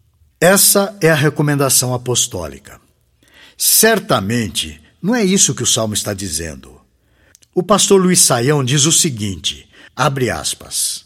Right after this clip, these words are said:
"O contexto do Salmo revela a gratidão de um adorador que foi salvo da morte, e não de alguém que passou para a eternidade." O autor fala da morte com um enfoque negativo.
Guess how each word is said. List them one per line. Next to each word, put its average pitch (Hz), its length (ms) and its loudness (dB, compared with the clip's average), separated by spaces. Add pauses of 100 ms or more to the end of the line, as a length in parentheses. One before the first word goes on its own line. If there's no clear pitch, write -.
(140)
"O 135 140 -6
contexto 160 680 2
do 101 140 -2
Salmo 107 640 -2 (360)
revela 170 480 4
a - 20 4
gratidão 165 800 2
de 156 100 0
um 151 80 2
adorador 120 640 0
que 131 100 -12
foi 131 180 -2
salvo 104 420 0
da 101 120 -4
morte, 80 560 -10 (400)
e 165 100 2
não 165 340 4
de 240 100 2
alguém 135 300 2
que - 100 -8
passou 113 480 -2
para 98 180 -6
a 98 40 -6
eternidade." 92 880 -10 (240)
O 117 100 -2
autor 131 500 2
fala 104 300 -4
da 87 160 -8
morte 113 540 -2 (260)
com 160 120 -2
um 175 40 0
enfoque 147 500 -4
negativo. 127 920 -6